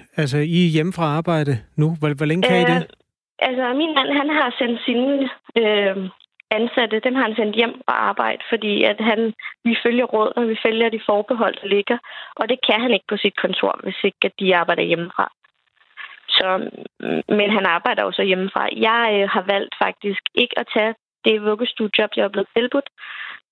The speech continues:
Speaker 2: fordi at jeg ikke kunne se mig selv skulle ud og arbejde midt i, at,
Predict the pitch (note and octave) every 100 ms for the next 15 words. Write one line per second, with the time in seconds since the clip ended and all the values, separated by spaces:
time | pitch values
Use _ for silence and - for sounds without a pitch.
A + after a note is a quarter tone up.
0 | - - G#3+ A3+ A3 - G#3 G#3+ G3+ -
1 | A3+ - A3+ G#3+ G#3 G#3 G3+ - G#3+ -
2 | G#3+ F#3+ F#3+ F#3 F#3+ G3 G#3 G3+ G3+ G#3
3 | G#3+ - G#3 G3 - - _ - F#3+ F#3+